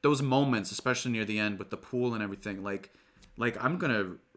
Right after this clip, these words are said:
I'm gonna be thinking about that for a while. So, like, I can't,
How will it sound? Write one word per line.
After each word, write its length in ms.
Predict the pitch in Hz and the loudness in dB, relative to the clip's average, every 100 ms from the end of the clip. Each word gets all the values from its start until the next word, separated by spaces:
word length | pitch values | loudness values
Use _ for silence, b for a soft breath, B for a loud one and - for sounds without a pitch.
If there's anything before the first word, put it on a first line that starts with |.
| _ | _
I'm 140 | - 143 | -6 -2
gonna 140 | 139 | -2
be 80 | 101 | -2
thinking 280 | 110 123 110 | -4 -4 -2
about 220 | 92 90 | -2 -4
that 140 | 92 87 | -4 -4
for 140 | 92 | -4
a 40 | |
while. 460 | 87 101 98 85 95 | -2 0 0 -2 -6
So, 220 | - 110 | -4 0
like, 160 | 107 104 | 0 0
I 80 | 117 | -2
can't, 240 | - 143 | -4 -8